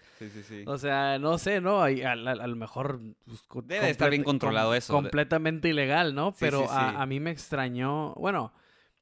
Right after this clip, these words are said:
Speaker 2: ya que, ya que estaba viendo por segunda vez la carrera, me extrañó que, que Red Bull no empezara, o no nomás Red Bull, ¿no?
Speaker 1: No,
Speaker 2: Muchos
Speaker 1: todos.
Speaker 2: equipos, muchos equipos más que no empezaran, porque durante la bandera roja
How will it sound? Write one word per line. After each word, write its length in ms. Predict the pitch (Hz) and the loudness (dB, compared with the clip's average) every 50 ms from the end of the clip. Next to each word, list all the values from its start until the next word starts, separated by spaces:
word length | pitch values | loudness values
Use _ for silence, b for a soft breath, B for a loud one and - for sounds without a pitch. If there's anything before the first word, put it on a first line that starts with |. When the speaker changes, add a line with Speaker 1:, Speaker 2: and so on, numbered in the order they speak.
| _ _ - | _ _ -20
Speaker 2:
ya 320 | - 123 127 120 127 - | -10 -6 -4 -4 -4 0
que, 260 | - 160 160 147 127 113 | 0 2 2 2 2 0
ya 180 | 123 131 135 - | -2 -2 -2 -2
que 80 | 151 | -4
estaba 280 | 147 - - 156 156 151 | -6 0 4 4 6 6
viendo 680 | 147 151 151 156 156 165 160 151 143 131 120 110 104 - - | 6 4 2 4 4 4 6 6 6 6 4 4 0 0 -2
por 120 | 131 123 | -2 -2
segunda 400 | - 127 123 120 127 135 143 143 | 0 -2 -4 -4 0 2 2 2
vez 140 | 143 147 143 | 2 2 0
la 100 | 151 147 | -2 -2
carrera, 440 | 143 135 123 120 123 143 165 170 131 | -2 -2 -4 0 0 2 2 2 0
me 140 | 143 147 135 | -2 -4 -4
extrañó 640 | 127 - - - 131 123 120 120 120 120 120 120 - | -4 -6 -8 -6 -4 -4 -4 -4 -4 -4 -6 -6 -4
que, 540 | - 147 143 143 135 123 113 107 101 95 b b b b b b b b b b b _ | -2 -2 0 0 0 0 -2 -4 -6 -10 b b b b b b b b b b b _
que 100 | - 127 123 | -6 -4 -2
Red 180 | 120 127 120 | 0 0 0
Bull 160 | 127 143 143 139 | -2 -2 -2 -2
no 80 | 143 | -2
empezara, 880 | 143 139 - 143 135 - 147 143 143 143 143 135 131 120 107 101 98 - - | -2 -2 -4 -4 -2 0 2 2 2 2 2 2 2 0 0 -4 -6 -8 -6
o 100 | - 147 | -2 0
no 80 | 175 226 | 2 2
nomás 180 | 294 285 294 247 | 4 4 6 6
Red 200 | 185 220 262 240 | 6 6 4 4
Bull, 140 | 226 185 160 | 2 2 4
¿no? 180 | 170 214 226 | 6 6 6
Speaker 1:
No, 140 | 208 196 254 | 6 4 4
Speaker 2:
Muchos 260 | 190 220 - - 233 | 4 2 2 2 2
Speaker 1:
todos. 140 | 160 214 254 | 2 2 2
Speaker 2:
equipos, 260 | 214 131 226 214 170 | 4 4 4 2 2
muchos 300 | 175 180 202 - 262 202 | 2 2 2 2 0 -2
equipos 340 | 180 160 185 175 196 208 175 | -2 -4 -4 -2 -2 -2 0
más 260 | 165 160 165 202 208 - | 2 2 2 2 0 -2
que 100 | - 151 | -4 -4
no 100 | 139 147 | -2 -2
empezaran, 560 | 151 151 165 151 156 165 160 165 170 170 B B B B B B - | -2 -2 -4 -2 2 2 2 2 2 0 B B B B B B -2
porque 260 | 165 160 - 175 165 | -2 0 2 2 0
durante 460 | 160 160 165 165 175 175 175 160 180 | 4 4 6 4 4 4 2 2 2
la 100 | 175 170 | 4 4
bandera 340 | 165 165 170 196 240 269 262 | 4 2 2 2 2 2 4
roja 460 | 240 233 247 254 - 285 285 285 262 | 4 6 4 4 4 2 -2 -2 -4